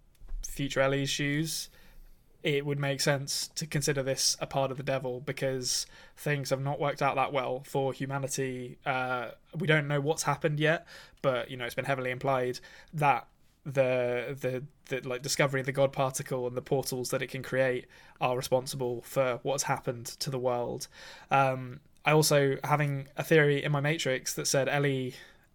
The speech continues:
uh, knows, or this woman knows more about the God particle than they're letting on, and the fact that they know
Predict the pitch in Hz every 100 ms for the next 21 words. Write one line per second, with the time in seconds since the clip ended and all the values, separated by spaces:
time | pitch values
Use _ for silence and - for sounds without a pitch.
0 | _ - 131 127 127 147 139 135 123 123
1 | 120 139 123 - 127 123 139 - - -
2 | 147 135 127 156 139 135 135 139 143 151
3 | 151 139 139 135 - 147 131 131 135 131
4 | 135 135 135 127 151 - - - - 139
5 | - 147 170 156 147 143 139 135 131 135